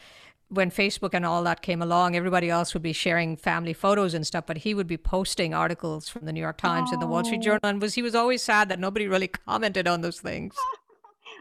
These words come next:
Speaker 2: Well, I, <laughs> when we, when my dad, um, retired, I think was in ninety-two, ninety-three, we gave him a computer and he put a sheet over it. So my dad was the polar opposite of your father and continued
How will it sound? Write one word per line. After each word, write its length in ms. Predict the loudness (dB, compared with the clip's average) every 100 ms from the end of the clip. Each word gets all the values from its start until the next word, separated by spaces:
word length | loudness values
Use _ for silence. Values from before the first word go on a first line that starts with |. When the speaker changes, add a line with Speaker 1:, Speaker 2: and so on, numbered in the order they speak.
| -2
Speaker 2:
Well, 160 | 2
I, 300 | 4 4 2 0 0 0 2
<laughs> 400 | 2 0 -10 -16
when 200 | -6 -2
we, 260 | 2 2 0
when 220 | -2 -2 0
my 140 | 2
dad, 380 | 4 4 4 0 -8 -16 -2
um, 320 | 2 2 0
retired, 800 | -10 -14 -8 -2 -2 0 -2 -4 -6
I 40 | -10
think 240 | -10 -8
was 160 | -8 -6
in 120 | -4
ninety-two, 540 | -4 -4 -6 -2 -2
ninety-three, 460 | 0 -2 -2 -2 0
we 100 | 2
gave 340 | 4 4 4
him 160 | 2 -2
a 60 |
computer 540 | -2 -2 0 0 2 2
and 160 | 2
he 120 | 0 0
put 200 | 0 -2
a 40 |
sheet 380 | -2 -2 0 2
over 300 | 4 2 0
it. 220 | -4 -6 _ _ _ -20 -20 -20 -4
So 460 | 2 6 6 4 2
my 140 | 0
dad 300 | 4 4 4
was 180 | -2 -8
the 160 | -8
polar 540 | -8 -2 2 4 6 4
opposite 460 | 2 -2 -6 -8
of 120 | -8 -8
your 140 | -10
father 380 | -6 -6 -6 -6
and 200 | -6 -6
continued 720 | -8 -6 -4 -2 2 2 2